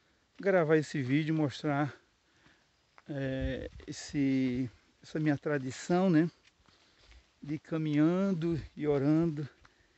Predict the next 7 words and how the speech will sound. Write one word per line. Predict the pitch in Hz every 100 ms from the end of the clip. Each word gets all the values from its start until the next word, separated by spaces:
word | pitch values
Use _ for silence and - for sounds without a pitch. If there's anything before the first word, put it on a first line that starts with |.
| _ _
É | 160
a | 151
caminhada | - 185 180 170 185 175
com | 180 175 147
Deus, | 131 135 127 117
né? | 143 147 - - _ _ _ _ _ _ _ _ _ _ -
É, | 147 131 131 127 123